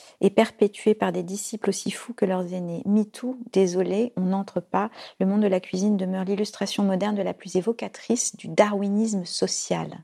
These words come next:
Ceux qui réussissent ne sont pas les plus bosseurs, ni les plus talentueux, mais ceux qui sont parvenus à survivre. J'aime bien cette idée de darwinisme social.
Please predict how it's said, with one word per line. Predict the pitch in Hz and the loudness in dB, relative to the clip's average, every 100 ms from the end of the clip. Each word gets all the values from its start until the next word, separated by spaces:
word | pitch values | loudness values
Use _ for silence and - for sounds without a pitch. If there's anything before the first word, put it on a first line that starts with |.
| _ - - _ - | _ -20 -20 _ -2
Ceux | - - 247 | 2 6 6
qui | 233 196 | 6 -2
réussissent | 202 196 202 - 226 - | 0 -2 -4 -4 -4 0
ne | 190 | -2
sont | - 190 | -2 -2
pas | 196 | 0
les | 185 | 0
plus | 180 - | -2 -2
bosseurs, | 156 196 - 185 185 226 | 0 0 0 0 2 0
ni | 208 233 | 0 0
les | |
plus | 202 - | -2 -6
talentueux, | - 185 175 - 170 214 - - - - | -4 -4 -6 -4 -4 -4 -10 -20 -10 -2
mais | |
ceux | 190 220 | 0 0
qui | - | -2
sont | 202 190 | -4 -4
parvenus | 190 180 196 196 202 | -4 -2 -4 -4 -6
à | |
survivre. | - 175 170 165 170 - _ _ | -6 -6 -6 -10 -14 -16 _ _
J'aime | - 214 202 | 0 2 2
bien | 254 | 0
cette | - 185 - | 0 0 0
idée | 175 185 | -4 -4
de | 180 180 - _ _ _ _ - | -4 -6 -8 _ _ _ _ -2
darwinisme | 190 185 185 190 196 175 | -2 0 -4 -6 -8 -10
social. | - - - - | -8 -8 -8 -12